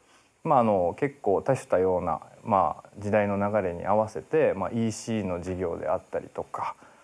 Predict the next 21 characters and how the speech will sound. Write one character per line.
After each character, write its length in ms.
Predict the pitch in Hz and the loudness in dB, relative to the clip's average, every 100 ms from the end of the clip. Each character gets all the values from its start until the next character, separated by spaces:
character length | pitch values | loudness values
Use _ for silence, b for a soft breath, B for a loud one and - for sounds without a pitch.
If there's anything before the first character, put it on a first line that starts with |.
| B | B
あ 100 | - | -6
と 100 | 165 | 4
は、 80 | 120 | 4
ま 140 | 101 92 | 6 4
あ、 100 | 90 | 4
お 100 | 113 | 4
洋 140 | 113 | 2
服 160 | - 92 | 0 -6
に 180 | 87 | -6
関 320 | 80 - - 98 | -8 -12 2 4
わ 100 | 110 | 4
る 160 | 87 | 2
雑 220 | 82 98 - _ | -2 -2 -2 _
貨 120 | 147 | -4
っ 60 | 170 - _ | -4 -10 _
て 60 | 151 | 0
い 100 | 151 | 2
う 40 | |
よ 140 | 147 107 | 2 0
う 40 | |
な、 180 | 87 | -2